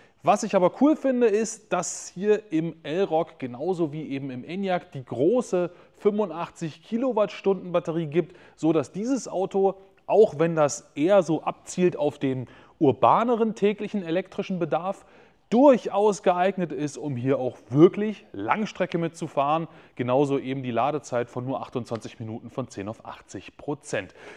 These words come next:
Ich bin gespannt, wie der sich tatsächlich auf der Straße schlägt. Vielleicht begeistert er mich ja auch total. Mich würde jetzt deine Meinung interessieren. Schreib die mal in die Kommentare.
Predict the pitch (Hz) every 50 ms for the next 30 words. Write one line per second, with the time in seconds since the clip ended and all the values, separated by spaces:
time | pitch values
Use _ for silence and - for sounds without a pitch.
0 | - - 185 160 - 285 294 311 285 - - - 226 247 262 - - 220 214 170
1 | 190 202 226 240 233 233 - - 220 208 - - 226 202 220 202 214 202 - 202
2 | 185 - - - 160 175 185 185 - 175 151 - - 180 190 220 233 214 - -
3 | - 160 160 170 196 214 - - - 185 160 135 139 160 247 233 - 208 185 190
4 | 185 185 180 - 190 165 156 165 160 - - _ - - - 226 262 262 - -
5 | 190 190 202 208 208 208 202 - - - - - - - 165 233 233 - 208 208
6 | 196 196 190 180 - - - _ - - 175 214 254 254 233 190 170 170 196 208
7 | 208 202 196 - 175 202 208 190 - 190 180 170 - - - 220 233 220 202 -
8 | - 175 165 196 - - 202 196 190 185 180 180 180 - - 170 170 160 - 156
9 | 175 196 214 202 214 214 202